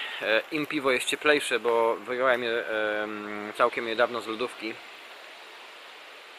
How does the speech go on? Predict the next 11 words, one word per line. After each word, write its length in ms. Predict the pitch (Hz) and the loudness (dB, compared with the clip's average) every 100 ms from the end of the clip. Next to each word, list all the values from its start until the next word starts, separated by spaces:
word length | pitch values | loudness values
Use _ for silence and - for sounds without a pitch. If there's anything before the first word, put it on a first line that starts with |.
| - 139 | -14 -6
Im 140 | 143 | 4
bardziej 300 | 139 143 131 | 8 8 6
się 160 | - 127 | 0 0
ogrzewa, 440 | 107 135 123 120 - 214 214 147 - - - - - | 0 -2 4 4 4 0 0 -6 -14 -18 -20 -20 -20
<clears throat> 840 | - - - - - - - - - | -20 -20 -20 -20 -12 -10 -10 -6 0
tym 160 | 185 | 4
bardziej, 440 | 139 135 113 127 123 - - - - - | 6 6 4 2 0 -6 -16 -16 -16 -8
e, 220 | 98 101 98 | -2 -2 -2
tutaj 400 | - - 113 107 | -2 2 2 2
mam 240 | 104 107 - - - | 0 -2 -10 -14 -8
przykre 440 | - - 104 98 | -6 -4 -4 -4